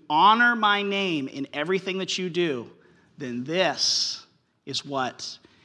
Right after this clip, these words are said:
is going to happen." And he says,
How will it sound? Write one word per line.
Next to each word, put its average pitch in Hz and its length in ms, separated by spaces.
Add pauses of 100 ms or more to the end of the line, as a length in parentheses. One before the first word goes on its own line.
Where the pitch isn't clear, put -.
(100)
is 131 200
going 120 460
to - 140
happen." 117 640 (600)
And 131 120
he 147 160
says, 143 520